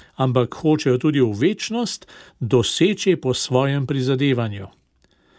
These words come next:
Kakor bi se skrivnostno ponavljal prvi greh,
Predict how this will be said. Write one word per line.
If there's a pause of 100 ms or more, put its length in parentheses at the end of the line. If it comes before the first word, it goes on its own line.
(520)
Kakor
bi
se
skrivnostno
ponavljal
prvi
greh,